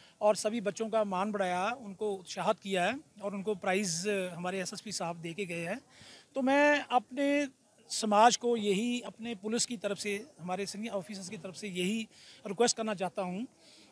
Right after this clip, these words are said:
कि ये नशों से दूर रहना चाहिए और हमारे समाज को बढ़ चढ़ के हमारे बच्चों को खेलों में और पढ़ाई में, study में और जो भी उनकी ज़िंदगी को अच्छा बनाने के लिए काम है, event है,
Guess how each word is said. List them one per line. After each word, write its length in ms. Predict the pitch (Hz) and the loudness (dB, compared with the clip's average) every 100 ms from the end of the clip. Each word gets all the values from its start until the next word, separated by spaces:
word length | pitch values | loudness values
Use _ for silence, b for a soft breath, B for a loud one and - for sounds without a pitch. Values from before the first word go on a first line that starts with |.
| B | B
कि 60 | 240 | 0
ये 100 | 269 | 2
नशों 560 | 226 214 262 277 277 | 4 4 6 6 4
से 160 | 269 269 | 2 0
दूर 240 | 190 247 | 2 6
रहना 140 | 233 226 | 8 6
चाहिए 340 | 185 180 156 - - - | 4 0 -2 -8 -20 0
और 160 | 220 233 | 4 4
हमारे 280 | 214 220 240 | 4 0 0
समाज 380 | 220 208 214 | -2 0 -2
को 220 | - 233 226 | 0 -2 -2
बढ़ 260 | 175 220 | 2 0
चढ़ 160 | 208 208 | 0 -8
के 280 | 220 220 220 _ _ - | -4 -4 -4 _ _ -20
हमारे 280 | - 202 214 | -6 -2 -2
बच्चों 380 | 175 190 220 214 | -2 -6 -4 -4
को 380 | 196 196 202 - - - - - - - | -2 -2 -2 -8 -20 -20 -20 -20 -20 -12
खेलों 340 | 208 196 208 | -4 2 2
में 360 | 196 202 196 190 - - | 0 -4 -6 -10 -14 -4
और 420 | 196 208 214 208 - B B B - | 2 6 4 2 -12 B B B 0
पढ़ाई 280 | 202 185 196 | 2 4 4
में, 220 | 214 208 | 0 -2
study 320 | - 196 220 | -2 0 0
में 160 | 208 214 | 0 0
और 280 | 196 233 | 6 4
जो 240 | 202 170 240 | 6 6 6
भी 140 | 262 | 4
उनकी 340 | 226 226 233 233 | -2 -6 -4 -6
ज़िंदगी 440 | 170 190 196 226 | -2 0 2 0
को 120 | 202 | 0
अच्छा 200 | 202 - | 0 0
बनाने 300 | 202 196 208 | 0 0 0
के 80 | 196 | -2
लिए 180 | 196 196 | 0 -2
काम 300 | 190 185 180 | -2 -4 -4
है, 120 | 196 | -6
event 360 | 196 190 214 180 | -4 -4 -2 -4
है, 140 | 185 | -6